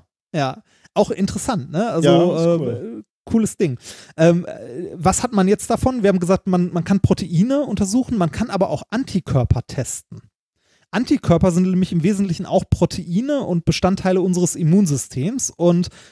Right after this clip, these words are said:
Speaker 1: äh, diese Antikörper, also diese Proteine, binden sich stark vereinfacht an schädliche Stoffe.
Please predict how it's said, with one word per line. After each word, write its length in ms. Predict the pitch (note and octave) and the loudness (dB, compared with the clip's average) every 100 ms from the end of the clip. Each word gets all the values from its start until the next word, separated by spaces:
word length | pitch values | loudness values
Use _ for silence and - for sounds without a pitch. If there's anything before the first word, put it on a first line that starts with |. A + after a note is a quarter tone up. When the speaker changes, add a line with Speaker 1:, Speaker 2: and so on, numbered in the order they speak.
| _ | _
Speaker 1:
äh, 260 | - D3+ D#3+ | 0 4 4
diese 240 | D3 D#3+ | 2 0
Antikörper, 480 | C#3+ G#3 - - A#3+ | 0 0 -2 -2 0
also 160 | E3 C#3+ | 0 0
diese 220 | D3+ D#3 | -4 -4
Proteine, 680 | - - - G3 B3 G#3 C#3+ - | -2 -4 -4 -2 0 -2 -4 0
binden 260 | F3+ A#3 G3 | 2 2 -2
sich 380 | D3+ E3 - _ | -4 -6 -10 _
stark 300 | - - E3 | -10 -2 -2
vereinfacht 540 | - D3+ F3 G#3 G3 - | -2 -2 -2 -2 -4 -4
an 120 | D#3+ | -2
schädliche 520 | - F3+ G3 D#3+ - | 2 2 2 0 0
Stoffe. 500 | B2+ - D3 - A2 | 2 2 0 -2 -6